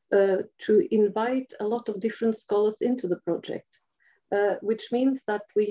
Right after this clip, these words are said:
have learned, uh, from people from different universities, different disciplines, uh,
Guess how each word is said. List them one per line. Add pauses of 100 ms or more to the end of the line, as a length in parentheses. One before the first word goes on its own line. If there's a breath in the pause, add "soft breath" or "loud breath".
have
learned, (520)
uh, (220)
from (600)
people
from (340)
different
universities, (380)
different (220)
disciplines, (560 loud breath)
uh,